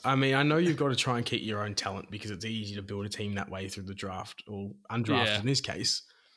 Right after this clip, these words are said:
Speaker 1: And Toronto is always gonna find it hard to bring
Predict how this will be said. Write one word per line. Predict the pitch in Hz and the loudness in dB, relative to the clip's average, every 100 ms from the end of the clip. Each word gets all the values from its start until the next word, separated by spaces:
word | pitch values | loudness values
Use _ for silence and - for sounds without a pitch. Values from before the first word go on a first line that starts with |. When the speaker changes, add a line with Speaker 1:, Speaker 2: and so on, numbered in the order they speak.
| _ _ _ _ | _ _ _ _
Speaker 1:
And | 127 120 | -2 0
Toronto | - 131 127 127 | 2 2 2 2
is | 113 | 2
always | 113 113 | 2 0
gonna | 110 110 | 0 -2
find | 104 104 104 | -2 -2 -2
it | |
hard | 107 101 98 | -2 -2 -2
to | 98 | -6
bring | - 104 101 | -4 -2 -2